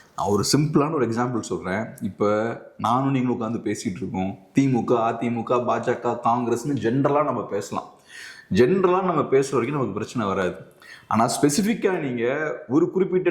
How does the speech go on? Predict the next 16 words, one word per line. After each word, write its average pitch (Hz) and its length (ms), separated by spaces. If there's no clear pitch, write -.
டாஸ்மார்க்கை 139 640
டார்கெட் 120 440
பண்ணி 110 280
அங்க 139 340
நடக்கிற 170 300
பிரச்சனைகளை 139 420
பேசுனீங்கன்னா, 104 560
நீங்க 117 180
சொன்ன 143 280
மாதிரி 123 360
அது 117 220
வழியா 147 340
ஒருத்தன் 135 260
பணம் 139 180
சம்பாதிச்சுட்டு 107 420
இருப்பான், - 260